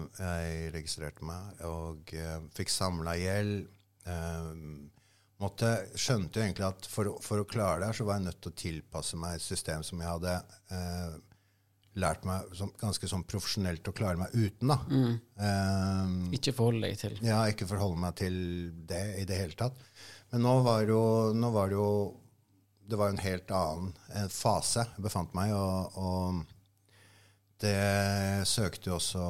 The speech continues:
Speaker 1: blant annet gjeldsordning, eh, som den var på, den,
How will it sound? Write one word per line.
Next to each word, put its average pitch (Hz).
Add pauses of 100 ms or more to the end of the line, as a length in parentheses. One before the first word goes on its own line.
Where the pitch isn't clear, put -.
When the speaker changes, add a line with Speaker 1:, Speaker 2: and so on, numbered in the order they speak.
(200)
Speaker 1:
blant 85
annet 80
gjeldsordning, 82 (380)
eh, 92
som 92 (1700)
den 98
var 82
på, 95 (180)
den, 101